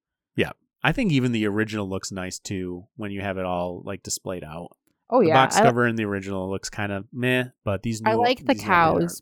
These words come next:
Speaker 1: art.
Speaker 2: All the cows are really cute. Like, all the artwork for the cows are super cute, so I'm excited to see the sheep. This has got a nice, bright look to it. Um, yeah, I, I like, I like the, I'm definitely excited about this one. Now, why wasn't Expeditions on your list?
Speaker 1: You know, that's funny you should bring that up,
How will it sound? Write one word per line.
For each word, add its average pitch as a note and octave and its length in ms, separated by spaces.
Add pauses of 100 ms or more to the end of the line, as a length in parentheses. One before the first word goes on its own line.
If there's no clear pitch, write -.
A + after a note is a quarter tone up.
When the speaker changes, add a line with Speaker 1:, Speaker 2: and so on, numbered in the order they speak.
(120)
Speaker 1:
art. - 280
Speaker 2:
All G3+ 160
the G#3 100
cows E3+ 360
are D#3+ 140
really D#3+ 280
cute. E3 360
Like, E3+ 160
all F3 160
the F3+ 100
artwork - 380
for E3+ 80
the D#3 60
cows E3 400
are E3 80
super E3+ 320
cute, E3+ 360
so - 140
I'm - 160
excited - 320
to - 80
see - 140
the - 100
sheep. - 320 (240)
This G#3 120
has C4 100
got C#4 180
a - 20
nice, G3 280
bright F3+ 420
look F#3 260
to F#3+ 200
it. F#3+ 300 (140)
Um, F#3 540 (320)
yeah, E3 380
I, F3+ 160
I - 160
like, E3+ 280 (180)
I F3 100
like E3+ 240
the, - 200
I'm F3+ 160
definitely E3+ 360
excited D#3+ 280
about - 200
this F#3 140
one. F3+ 180
Now, B3+ 180
why D4 160
wasn't A#4 320
Expeditions D#4+ 640
on F3 140
your C4 140
list? - 420 (560)
Speaker 1:
You C#3+ 80
know, D3+ 80
that's D3+ 160
funny F3+ 220
you E3 80
should C3 160
bring B2+ 160
that A2 140
up, F2+ 200